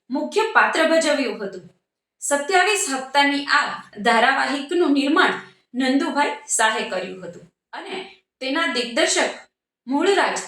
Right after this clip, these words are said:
રાજદા હતા. તેમને પણ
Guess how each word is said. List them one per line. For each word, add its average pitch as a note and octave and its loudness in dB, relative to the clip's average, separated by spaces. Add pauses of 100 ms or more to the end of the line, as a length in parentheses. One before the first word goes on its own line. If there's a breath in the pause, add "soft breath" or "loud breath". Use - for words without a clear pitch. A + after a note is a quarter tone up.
(400)
રાજદા A#3+ 2
હતા. - -12 (1300)
તેમને F4 2
પણ G#3+ 2